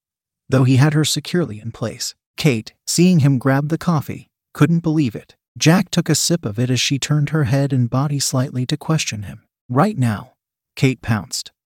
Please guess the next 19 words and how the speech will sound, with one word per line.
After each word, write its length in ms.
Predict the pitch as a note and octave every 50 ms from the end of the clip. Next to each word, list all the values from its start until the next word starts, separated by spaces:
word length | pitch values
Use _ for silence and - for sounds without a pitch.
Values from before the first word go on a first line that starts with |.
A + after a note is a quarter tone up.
| _ -
She 200 | - - E3 D3+
took 220 | - G#3+ - -
the 100 | A#3 -
coffee 400 | - - F#3+ F#3 - - A2+ G#2
from 200 | - - A#2 G#2+
his 180 | A2 B2+ A#2+ -
hand, 400 | C3+ B2 A2 - - B2+ - - _ _ _ -
took 180 | - F#3 -
a 80 | A3 G3+
sip 280 | - - - F#3 -
herself, 580 | - A2+ G#2+ - - G#2+ - - - - _ _ _ _ -
and 160 | C#3+ C#3 -
set 200 | - - C3+ B2+
it 140 | C#3+ C#3 -
back 240 | C3 C#3 D#3 D#3 -
down 240 | - A#2+ A2+ B2 C3+
on 100 | A#2+ A2+
the 80 | C#3
table. 460 | D#3+ - D#3 C#3+ A#2+ G#2 - - -